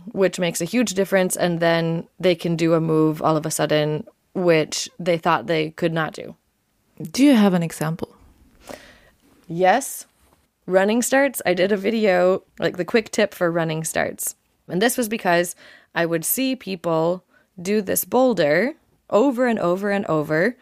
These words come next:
Speaker 1: where they would run up and they would bounce off of where their foot is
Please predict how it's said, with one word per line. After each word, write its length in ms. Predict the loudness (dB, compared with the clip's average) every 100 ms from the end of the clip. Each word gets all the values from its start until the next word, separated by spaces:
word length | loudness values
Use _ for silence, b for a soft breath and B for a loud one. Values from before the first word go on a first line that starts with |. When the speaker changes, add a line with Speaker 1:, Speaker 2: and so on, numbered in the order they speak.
| b b b
Speaker 1:
where 560 | -2 2 2 2 0 -2
they 260 | -4 -2 0
would 220 | -2 -6
run 340 | -2 0 2
up 280 | 0 -2 -6 -8
and 160 | -6 -4
they 80 | -4
would 260 | -6 -4
bounce 380 | -2 0 0 -2
off 320 | 0 -2 -2
of 500 | -2 0 0 -2 -10 _ -10
where 200 | -2 0
their 100 | 0
foot 160 | 0
is 80 | -2